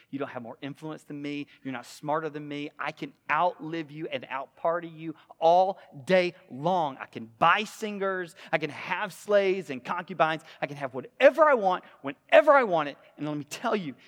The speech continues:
it's empty." The first experiment, what haunted him was to be dumb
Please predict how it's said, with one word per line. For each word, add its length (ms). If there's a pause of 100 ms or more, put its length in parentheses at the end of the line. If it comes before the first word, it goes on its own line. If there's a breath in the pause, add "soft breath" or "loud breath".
(100)
it's 200 (120)
empty." 380 (4000)
The 80
first 280
experiment, 520 (2750 soft breath)
what 160
haunted 400
him 320
was 260
to 100
be 100
dumb 480